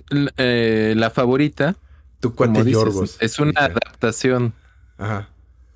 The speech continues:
Speaker 1: Es una adaptación, ¿no?
Speaker 2: También
Speaker 1: Y
Speaker 2: Annihilation,
Speaker 1: entonces,
Speaker 2: ¿eh?
Speaker 1: a la hora de hacer un guión adaptado,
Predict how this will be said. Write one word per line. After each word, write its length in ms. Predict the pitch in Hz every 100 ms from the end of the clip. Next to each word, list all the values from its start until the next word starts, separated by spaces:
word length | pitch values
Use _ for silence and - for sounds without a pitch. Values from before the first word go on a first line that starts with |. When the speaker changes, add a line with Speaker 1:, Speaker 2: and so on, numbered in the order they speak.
| _ _ _ _ _ _ _ -
Speaker 1:
Es 220 | 120 -
una 200 | 170 151
adaptación, 600 | 117 - 110 - 127 101
¿no? 160 | 131 - _ _ _ _ _ _ -
Speaker 2:
También 280 | 113 131 156
Speaker 1:
Y 120 | 127
Speaker 2:
Annihilation, 0 |
Speaker 1:
entonces, 460 | 123 156 160 170 147
Speaker 2:
¿eh? 20 |
Speaker 1:
a 80 | 113
la 120 | 110
hora 180 | 117 131
de 120 | 110
hacer 440 | 101 - 120 123 -
un 160 | 123 120
guión 280 | 120 123
adaptado, 680 | 131 139 - 143 120 120